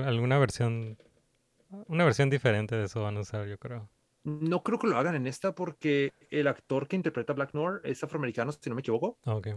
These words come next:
Speaker 2: Y aparte, en el capítulo de las nueces, de las, perdón, de
Speaker 1: Ah, sí,
Speaker 2: las
Speaker 1: ya lo enseñaron, ¿no?
Speaker 2: se mostró la
Speaker 1: Enseñaron.
Speaker 2: cara,
Speaker 1: Ah,
Speaker 2: se
Speaker 1: sí,
Speaker 2: mostró la boca.
Speaker 1: cierto. Sí, es
Speaker 2: Y es como
Speaker 1: cierto.
Speaker 2: que, ah.
Speaker 1: Ujú. Bueno.
Speaker 2: Pero pues, a ver qué hacen. La neta,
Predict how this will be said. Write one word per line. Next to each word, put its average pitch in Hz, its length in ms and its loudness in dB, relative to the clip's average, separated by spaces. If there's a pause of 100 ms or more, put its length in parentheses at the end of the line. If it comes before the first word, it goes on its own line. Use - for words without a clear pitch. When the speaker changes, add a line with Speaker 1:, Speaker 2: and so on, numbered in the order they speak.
(140)
Speaker 2:
Y 160 160 4
aparte, 151 760 2
en 135 200 0
el 123 180 -2
capítulo 147 540 0
de 151 80 6
las 113 160 4
nueces, 135 440 -2
de 135 120 6
las, 117 160 2
perdón, 117 220 -2
de - 40 0
Speaker 1:
Ah, 156 180 2
sí, 170 60 4
Speaker 2:
las 113 300 4
Speaker 1:
ya 208 80 6
lo 208 100 6
enseñaron, 170 540 2
¿no? 151 60 2
Speaker 2:
se 165 60 4
mostró 147 300 4
la 147 80 6
Speaker 1:
Enseñaron. 147 260 0
Speaker 2:
cara, 120 320 0
Speaker 1:
Ah, 120 40 -4
Speaker 2:
se 139 60 0
Speaker 1:
sí, 135 60 -2
Speaker 2:
mostró 135 160 -2
la 135 60 4
boca. 117 120 4
Speaker 1:
cierto. 107 360 -6
Sí, 120 500 -6
es - 220 -10
Speaker 2:
Y 113 40 -8
es 123 140 -2
como - 0 -
Speaker 1:
cierto. 139 100 -4
Speaker 2:
que, - 100 0
ah. 101 560 -2 (380)
Speaker 1:
Ujú. 107 380 -8 (1040)
Bueno. 170 300 0
Speaker 2:
Pero 170 120 4
pues, 165 180 2
a 214 100 -8
ver 196 160 4
qué 160 100 4
hacen. 113 300 4
La 123 60 4
neta, 156 200 4